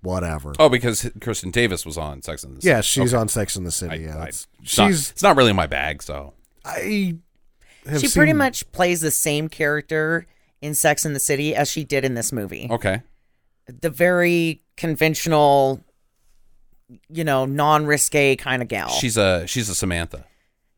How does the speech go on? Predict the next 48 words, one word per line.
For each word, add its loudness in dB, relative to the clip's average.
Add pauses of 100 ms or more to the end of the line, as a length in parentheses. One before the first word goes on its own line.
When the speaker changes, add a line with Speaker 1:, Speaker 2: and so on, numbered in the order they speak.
Speaker 3:
No, 4
Samantha 2
was 0
the -6
slut 0
Speaker 2:
Oh, -20
Speaker 3:
that 0
Speaker 2:
I 6
Speaker 3:
did 8
Speaker 1:
was 2
Speaker 3:
everything 6
and 4
anything 2
under 0
the -4
sun, -2
honey. -8
Speaker 2:
I, -6
I -2
just, -8
I, -14
you -14
know, -18
I -10
heard -8
somebody -8
say -10
that -14
one -16
time, -18
so -18
I -20
figured -16
it -20
was -20 (340)
worth -8
repeating. -2
Speaker 1:
That's -2
what's 2
her -4
face -8
from, -8
uh, -8 (500)
Big -2
Trouble 2
in 0
Little -2
China. -6